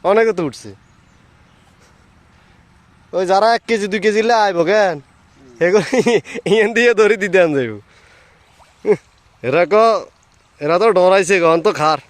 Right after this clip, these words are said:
Speaker 1: টুপটুপ করি। আজ মাছের বয়স ছেচল্লিশ দিন। তো সম্মানিত ভিউয়ার্স, আপনারা দেখেছেন যে তেলাপিয়া মাছ প্রচুর চড়া হয়েছে, আলহামদুলিল্লাহ। চড়া হয়েছে আর প-, মানে, আহ, নব্বই পার্সেন্ট মাছ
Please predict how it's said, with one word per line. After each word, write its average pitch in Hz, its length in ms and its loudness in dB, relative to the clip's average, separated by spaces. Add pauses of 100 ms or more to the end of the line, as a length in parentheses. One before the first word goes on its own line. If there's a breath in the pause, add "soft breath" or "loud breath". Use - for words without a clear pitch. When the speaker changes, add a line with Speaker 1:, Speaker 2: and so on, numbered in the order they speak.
(120)
Speaker 1:
টুপটুপ 147 320 -10
করি। 104 180 -10 (100)
আজ 139 360 -4
মাছের 139 460 -4
বয়স 147 720 -4
ছেচল্লিশ 175 720 -4
দিন। 131 340 -2 (160)
তো 185 200 -2
সম্মানিত 143 440 -4
ভিউয়ার্স, 147 640 -2
আপনারা 147 360 -4
দেখেছেন 151 640 -4
যে 139 160 -2
তেলাপিয়া 143 480 -4
মাছ 135 320 -6
প্রচুর 165 500 -4 (320 loud breath)
চড়া 170 340 0
হয়েছে, 156 380 -4
আলহামদুলিল্লাহ। 139 800 -2 (360 loud breath)
চড়া 151 300 -2
হয়েছে 175 480 -2
আর 156 160 0 (100)
প-, 147 280 0
মানে, 135 280 -2 (120)
আহ, 139 300 0
নব্বই 151 360 -4
পার্সেন্ট 165 380 -4
মাছ 165 380 -4